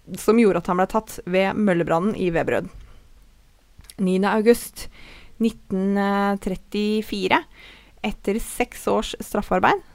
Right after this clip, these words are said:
så dør han av hjerteinfarkt, femtini år gammel. Han begraves på kjerkegården hjemme på i,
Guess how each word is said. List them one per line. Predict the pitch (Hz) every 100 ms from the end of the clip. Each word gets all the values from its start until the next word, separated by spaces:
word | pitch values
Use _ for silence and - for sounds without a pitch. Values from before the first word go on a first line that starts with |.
| -
så | - - 226
dør | 196 165 165
han | 190 196
av | -
hjerteinfarkt, | 160 - 151 147 - 330 - - - - - -
femtini | - 208 196 208 175
år | 143
gammel. | 120 175 - - - -
Han | - 214
begraves | 208 185 175 -
på | 220
kjerkegården | 220 185 170 190 233
hjemme | - 202 202 170 185 208 208 - - -
på | 190 180 180 180 -
i, | 185 175 185